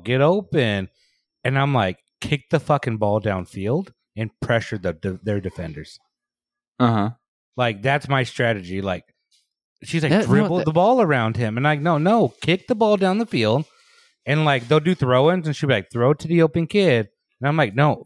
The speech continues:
Speaker 1: throw it down the field." And 'cause ninety-nine percent of the time, the other team just kicks it out.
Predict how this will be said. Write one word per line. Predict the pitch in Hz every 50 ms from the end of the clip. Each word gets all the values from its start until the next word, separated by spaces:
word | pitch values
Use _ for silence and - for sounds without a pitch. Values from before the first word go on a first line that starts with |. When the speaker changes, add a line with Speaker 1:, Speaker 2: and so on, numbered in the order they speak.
| - -
Speaker 1:
throw | 113 123 139 180
it | 220 202 175
down | - 180 170 175 165
the | 117 -
field." | - - 113 117 135 160 202 214 - -
And | 110 110 - _ _ _ _ _ _ _ _ _ _ _ _ -
'cause | 139 127
ninety-nine | 117 123 131 139 151 165 180 175 175 175 160
percent | - 165 139 156 151 147
of | 127
the | - 135
time, | 139 151 147
the | 135
other | 131 120
team | - - 135 120
just | 110 101 - -
kicks | - 117 107 - -
it | 85
out. | 80 76 71 -